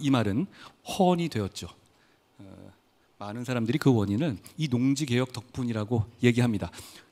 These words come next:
대부분의 농민이 내 땅을 가지게 됐고,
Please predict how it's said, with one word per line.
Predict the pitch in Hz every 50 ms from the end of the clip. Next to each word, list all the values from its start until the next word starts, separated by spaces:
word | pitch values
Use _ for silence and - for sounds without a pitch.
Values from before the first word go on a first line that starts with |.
| _ -
대부분의 | - 160 160 196 185 208 208 202
농민이 | 165 135 123 120 113 101 92 92 - - - - _ _ _ _ _ _ _ -
내 | - 120 127
땅을 | - - - 165 160 160 147
가지게 | - 113 110 123 120 113
됐고, | 98 87 - - - 92